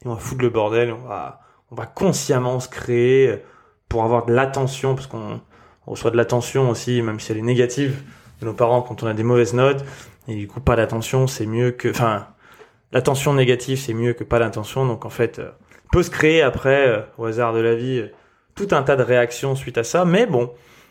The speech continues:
les, les traumas de nos parents et ce qui nous passe, ça participe à créer, nous, nos propres traumas et notre vision du monde et, et, et de la vie.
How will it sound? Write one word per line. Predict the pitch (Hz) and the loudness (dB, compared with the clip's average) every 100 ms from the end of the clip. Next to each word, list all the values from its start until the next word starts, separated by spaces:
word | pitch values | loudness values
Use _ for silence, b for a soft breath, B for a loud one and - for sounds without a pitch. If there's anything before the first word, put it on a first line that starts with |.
| B B B _ - | B B B _ -4
les, | 110 | -2
les | 117 | -2
traumas | 123 143 139 | 0 2 2
de | 135 | 2
nos | 120 | -2
parents | 113 110 135 | 0 0 0
et | 139 | -2
ce | |
qui | - | -4
nous | 107 | -10
passe, | 101 131 143 | -2 -2 -2
ça | 131 | -6
participe | 139 120 - - 135 | -10 -10 -14 -14 -10
à | 113 104 104 | -8 -8 -10
créer, | - 120 127 | -4 -2 0
nous, | 120 143 139 B B B B | 0 -2 -4 B B B B
nos | 165 | 0
propres | 202 151 135 | 2 2 0
traumas | 127 - 113 110 127 | -2 0 0 2 0
et | |
notre | 113 107 | 0 -6
vision | 107 107 113 | -8 -8 -8
du | 107 | -8
monde | 101 117 131 | -8 -6 -4
et, | 110 104 101 B B B B B - | -4 -6 -8 B B B B B -10
et, | 104 104 104 107 139 | -6 -4 -4 0 0
et | |
de | 135 | 4
la | 123 | 4
vie. | 110 98 | 4 -2